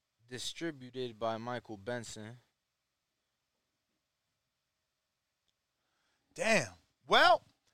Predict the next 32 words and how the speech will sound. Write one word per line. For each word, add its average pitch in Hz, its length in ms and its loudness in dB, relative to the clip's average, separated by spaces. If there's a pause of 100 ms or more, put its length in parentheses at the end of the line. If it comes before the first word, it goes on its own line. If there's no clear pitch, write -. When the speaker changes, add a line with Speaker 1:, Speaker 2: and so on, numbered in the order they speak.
(320)
Speaker 2:
this 330 280 6
is 277 120 0
what 262 220 10
we 254 160 2
need. 247 280 2
See, 233 180 2
yes, 214 640 4 (420)
it's 208 240 0
bittersweet. 233 800 0 (240)
You 185 100 -10
feel 262 360 2
upset - 500 6
'cause 214 180 -2
you 214 120 -6
still 247 280 0
wanted 226 360 4
to 196 100 4
see 277 380 2
it, 311 180 0 (720)
but 214 260 4
you 214 160 -4
do 262 380 0
need 285 420 2
this 233 200 2
so 226 180 2
these 233 220 -2
motherfuckers 247 680 0
learn 254 200 0
to 254 80 0
stop 226 480 4
doing 277 280 2
this. 233 140 2